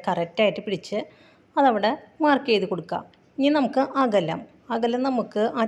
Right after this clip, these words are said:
ചെറിയ ടെക്ക് ഉണ്ടല്ലോ, ആ ചെറിയ ടെക്കും ആ മെയിൻ ടെക്കിലേക്കുള്ള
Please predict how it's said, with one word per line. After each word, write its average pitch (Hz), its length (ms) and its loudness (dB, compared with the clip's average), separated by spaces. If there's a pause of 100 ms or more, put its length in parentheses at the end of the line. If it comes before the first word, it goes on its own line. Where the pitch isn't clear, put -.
ചെറിയ 226 220 4 (100)
ടെക്ക് 220 200 -2
ഉണ്ടല്ലോ, 190 340 0 (420)
ആ 202 60 -4 (100)
ചെറിയ 196 220 0 (100)
ടെക്കും 220 340 -6 (400)
ആ 214 100 -6
മെയിൻ 202 240 -2
ടെക്കിലേക്കുള്ള 190 600 -2